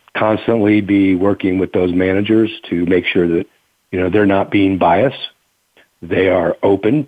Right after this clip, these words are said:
to new ways of doing things, and they're open to people who may have a disability, but maybe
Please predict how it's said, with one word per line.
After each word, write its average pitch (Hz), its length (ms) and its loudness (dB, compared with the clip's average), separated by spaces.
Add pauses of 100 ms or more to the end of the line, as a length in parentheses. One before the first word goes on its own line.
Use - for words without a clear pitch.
to 92 360 2
new 101 260 0
ways 95 240 2
of 80 120 -6
doing 104 280 2
things, 147 320 -2 (680)
and 92 180 -6
they're 98 160 0
open 107 360 0 (120)
to 98 240 4
people 110 340 0
who 117 100 2
may 117 200 2
have 127 180 0
a 123 60 0
disability, 127 640 0
but 117 180 -4
maybe 117 460 0